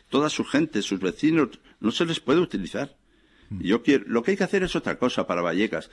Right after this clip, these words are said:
Speaker 1: que es infraestructuras, eh, es empleo, es oportunidades,
Speaker 2: Mm.
Speaker 1: y no esta bronca o esta confrontación. ¿Por qué digo esto? Porque vamos a Vallecas y vamos a todo menos para hacer iniciativas o proponer algo, hacer propuestas, y yo no quiero caer en la trampa de esta confrontación.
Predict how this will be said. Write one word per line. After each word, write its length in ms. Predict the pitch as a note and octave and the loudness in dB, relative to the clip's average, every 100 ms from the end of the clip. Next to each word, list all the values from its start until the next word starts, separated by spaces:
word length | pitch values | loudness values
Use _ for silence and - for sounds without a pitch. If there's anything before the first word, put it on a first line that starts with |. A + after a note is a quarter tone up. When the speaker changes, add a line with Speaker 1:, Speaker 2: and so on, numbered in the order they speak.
| - | -4
Speaker 1:
que 80 | C#3 | 0
es 80 | F3 | 2
infraestructuras, 1000 | D#3+ C3 - F#2+ F2 - C#3+ A2 E2+ - - - | 2 2 0 -2 -4 2 2 2 -2 -10 -20 -12
eh, 220 | - G#2 - | -2 0 2
es 400 | D3 F#3+ - - | 4 4 0 -4
empleo, 460 | - - B2 D3+ B2 | -4 0 4 4 4
es 120 | - | 0
oportunidades, 920 | - D#3+ - G#2 F2 B2+ B2+ F#2+ - - | -2 -4 -2 0 2 2 2 -2 -6 -12
Speaker 2:
Mm. 120 | A#2+ D#2 | -10 -8
Speaker 1:
y 100 | - | -4
no 80 | G#2 | -2
esta 200 | A#2 E3+ | -2 -4
bronca 380 | D3 C3 D3 A2 | -2 -2 -2 -4
o 60 | |
esta 200 | G#2+ B2 | -2 -4
confrontación. 600 | A#2 G2+ F2+ E2 F2+ C#3 B2+ | -4 -4 -6 -6 -2 0 0
¿Por 140 | C3 | 2
qué 120 | F#3 | 2
digo 260 | G#3+ E3+ C#3+ | 2 2 0
esto? 260 | - E2 | 0 -6
Porque 200 | D#2+ - | -6 -4
vamos 280 | E2 G#2+ D3+ | -4 -2 -2
a 40 | E3+ | -2
Vallecas 540 | E3 F3+ F#3 F#3 F#3+ - - - - | 0 0 0 -4 -4 -14 -20 -20 -12
y 80 | - | -2
vamos 260 | G#2 C3 E4+ | 0 2 0
a 120 | D#4 | 0
todo 200 | F3 G3+ | 0 2
menos 260 | F#3+ D#3+ - | 2 0 -2
para 260 | G#2+ F2 | -2 -2
hacer 220 | - B2+ | 0 4
iniciativas 880 | C#3 C#3+ C#3 C#3 C#3 E3 E3+ F3 - - | 6 6 6 4 4 4 4 2 -2 -8
o 160 | - G#2 | -6 -2
proponer 640 | G2+ - F#2 A#2+ C#3 - _ _ | 0 2 4 4 2 -6 _ _
algo, 500 | C#3+ F3 D#3+ F#3+ - | 0 2 2 -2 -4
hacer 320 | F#2 - B2 | -6 -2 0
propuestas, 800 | D3+ D3 - E3+ - F3 G3 - - - - | 0 0 0 0 0 2 0 -2 -16 -20 -12
y 140 | - | -2
yo 100 | E2+ | 4
no 140 | A#2+ E3 | 4 6
quiero 180 | F3 E3 | 2 4
caer 360 | G#2+ A2+ - | 0 0 0
en 160 | F2+ D#2+ | -2 -2
la 120 | C#2+ | -4
trampa 440 | A2 C3 C#3+ F#2+ | -2 -2 0 -2
de 80 | D#2 | -2
esta 240 | D2+ - D2+ | -6 -6 -6
confrontación. 840 | E2 - C#2+ - - - C3+ | -8 -8 -10 -12 -8 -6 -6